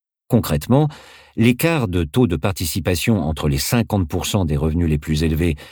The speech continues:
et les cinquante pour cent les moins élevés était d'à peine deux, trois pour cent. Autrement dit, toutes les catégories sociales votaient pratiquement dans les mêmes proportions, avec des participations avoisinant les quatre-vingts pour cent. En revanche,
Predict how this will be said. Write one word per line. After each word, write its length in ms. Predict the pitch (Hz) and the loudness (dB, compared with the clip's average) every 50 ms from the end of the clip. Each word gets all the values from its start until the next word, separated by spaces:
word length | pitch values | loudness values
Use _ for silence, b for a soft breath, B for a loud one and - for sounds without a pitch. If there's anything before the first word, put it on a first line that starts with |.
| B B B | B B B
et 100 | 78 78 | -4 -2
les 80 | 73 73 | -2 -2
cinquante 480 | - - 104 92 85 - 101 95 78 | -2 -2 -2 -2 0 0 0 0 0
pour 180 | - 98 76 - | -2 -4 -6 -4
cent 200 | - 98 82 76 | -2 -2 0 0
les 120 | 64 58 | -2 -2
moins 300 | 60 65 76 92 110 120 | -2 0 2 2 4 2
élevés 460 | 110 104 85 80 76 78 104 123 120 B B B B B B B | 2 2 0 0 2 2 2 2 0 B B B B B B B
était 280 | B 120 113 - 147 131 | B 0 2 4 4 4
d'à 120 | 117 98 | 2 2
peine 300 | - - 135 139 135 107 85 | 2 2 2 2 2 2 0
deux, 400 | 80 76 90 107 107 120 123 - _ _ | -2 0 2 2 4 2 2 -2 _ _
trois 240 | - 104 104 98 85 73 | -4 -2 0 0 0 -2
pour 180 | - 64 67 | -4 -8 -10
cent. 200 | - - - - _ _ _ _ _ _ _ _ _ _ _ _ _ _ _ _ - | -10 -12 -14 -16 _ _ _ _ _ _ _ _ _ _ _ _ _ _ _ _ -6
Autrement 360 | 87 82 - 76 69 73 76 | -6 -4 -2 0 0 2 2
dit, 180 | 85 120 139 127 B B B B B B B - | 4 4 2 2 B B B B B B B -2
toutes 240 | - 185 233 - - | 0 0 2 2 2
les 140 | 131 120 | 2 2
catégories 500 | - 110 90 - 110 85 92 87 87 90 | 2 2 2 2 2 2 2 2 2 0
sociales 580 | 80 - 80 73 - - 101 104 107 123 127 120 | 0 -2 -2 -2 -2 0 0 2 2 2 2 0
votaient 380 | 92 78 78 92 87 - 101 80 | 0 0 -2 -4 -2 -2 -2 -4
pratiquement 560 | - - 82 73 - 76 73 98 104 123 123 | -2 -4 -4 -4 -4 -4 -2 0 2 2 2
dans 120 | - 90 | 2 2
les 100 | 82 78 | 2 2
mêmes 240 | 73 82 104 120 120 | 2 4 4 2 2
proportions, 560 | - 117 101 - 107 - - - 98 92 82 - B B B B B B B B B | 2 0 0 0 0 -2 -2 -2 -2 -2 -2 -4 B B B B B B B B B
avec 200 | 82 78 78 73 | -2 -2 0 0
des 120 | 76 80 | 0 0
participations 760 | - - - - 71 - - 67 - 67 69 - - 117 117 | -2 -4 -6 -6 -6 -6 -6 -4 -4 -4 -4 -2 0 0 0
avoisinant 480 | 104 82 82 82 76 76 80 92 110 113 | 2 2 0 0 0 0 2 2 2 2
les 140 | 95 85 | 0 -2
quatre-vingts 480 | 76 - 98 85 - - 85 76 78 73 | -2 -2 -4 -2 -2 -2 -2 0 0 -2
pour 180 | 73 - - - | -2 -6 -10 -10
cent. 220 | - - - - _ _ _ _ _ _ _ _ _ _ _ _ _ _ _ _ _ _ _ - | -10 -12 -12 -14 _ _ _ _ _ _ _ _ _ _ _ _ _ _ _ _ _ _ _ -6
En 120 | 82 73 | -4 -2
revanche, 480 | 71 71 73 113 135 120 - - - | 0 0 2 2 2 2 0 -2 -6